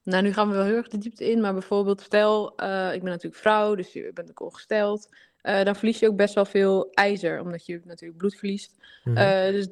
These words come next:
Speaker 1: dan, dan kan je natuurlijk extra ijzer slikken en zo ben je daar een beetje mee bezig. En ja, dat merk je dan echt wel.
Speaker 2: Ja, want het, ja, ijzer heb je ook echt wel nodig, ook met, met sporten, hè? Dat, eh,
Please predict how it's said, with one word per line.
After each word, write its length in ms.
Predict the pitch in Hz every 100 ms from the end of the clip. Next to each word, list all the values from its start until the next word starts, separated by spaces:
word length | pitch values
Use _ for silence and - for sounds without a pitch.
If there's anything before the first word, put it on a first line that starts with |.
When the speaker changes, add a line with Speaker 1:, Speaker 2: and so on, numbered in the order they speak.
| -
Speaker 1:
dan, 260 | 190 196 -
dan 420 | 180 196 208 196
kan 140 | 185
je 40 | 180
natuurlijk 300 | 180 185 -
extra 200 | - -
ijzer 280 | - 208 208
slikken 400 | 202 160 - -
en 140 | 170 170
zo 240 | - 180
ben 140 | 175 165
je 60 |
daar 160 | 165 165
een 60 |
beetje 280 | 170 170 -
mee 100 | 170
bezig. 460 | 165 165 196 180 -
En 180 | 170 - _ _
ja, 100 | 180
dat 180 | 180 170
merk 200 | 170 -
je 60 |
dan 120 | 190 -
echt 160 | -
wel. 260 | - 90 - - _ _ _ _ -
Speaker 2:
Ja, 140 | 120
want 120 | 110 117
het, 180 | 127 123
ja, 120 | 135
ijzer 320 | 131 143 147
heb 160 | 139 131
je 80 | 139
ook 100 | 139
echt 120 | 135
wel 140 | 139
nodig, 340 | 131 131 127 135
ook 80 | 127
met, 220 | 127 -
met 160 | 131
sporten, 420 | 123 - 135 120 110
hè? 80 |
Dat, 240 | 123 131 -
eh, 240 | 123 123